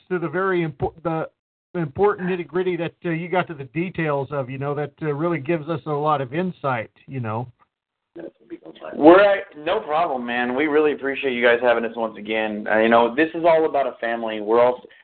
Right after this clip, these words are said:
Speaker 2: the whole community is supposed to be a family. You know, that's the way it is, dude. Uh, just to let you guys know, we are going to do a live stream on our band page here in about twenty minutes.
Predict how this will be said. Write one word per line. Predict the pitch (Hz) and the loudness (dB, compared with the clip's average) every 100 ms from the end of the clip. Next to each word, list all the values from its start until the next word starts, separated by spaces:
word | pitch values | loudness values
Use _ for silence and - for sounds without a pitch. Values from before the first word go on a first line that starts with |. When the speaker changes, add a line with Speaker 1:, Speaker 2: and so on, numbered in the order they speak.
| - | -12
Speaker 2:
the | 123 | -2
whole | 165 170 | 0 0
community | 143 135 131 107 | -4 -4 -4 -6
is | |
supposed | - 117 | -2 -2
to | - | -2
be | 101 | -8
a | - | -2
family. | 107 107 107 104 | 0 2 0 2
You | |
know, | 107 110 | 6 6
that's | 113 | 6
the | 123 | 4
way | 117 | 4
it | 107 | 2
is, | 104 101 | -2 -4
dude. | 104 104 - - - | -6 -6 -10 -20 0
Uh, | 156 156 | 2 4
just | 175 - | 0 0
to | |
let | 220 220 | -2 0
you | 220 | -2
guys | 202 196 151 | 0 -2 -4
know, | 151 170 190 _ _ _ _ 139 | -4 -4 -4 _ _ _ _ 0
we | 165 | 2
are | 175 180 | 4 2
going | 175 185 175 | -2 -4 -6
to | 170 | -2
do | 165 165 | 2 2
a | |
live | 143 147 160 - | 2 0 -2 -8
stream | - 151 151 151 151 - | -8 -6 -4 -4 -4 2
on | 131 139 139 | 4 6 2
our | 117 131 135 131 165 | 0 2 4 2 0
band | 131 135 139 | -2 -4 -4
page | 151 151 151 - - _ _ _ - | 0 0 -2 -8 -14 _ _ _ -10
here | 147 147 143 143 | -2 2 2 0
in | 127 127 | -2 -2
about | 123 120 - - | 2 2 0 -8
twenty | 127 139 139 | -6 -4 -2
minutes. | 131 135 165 | -2 0 0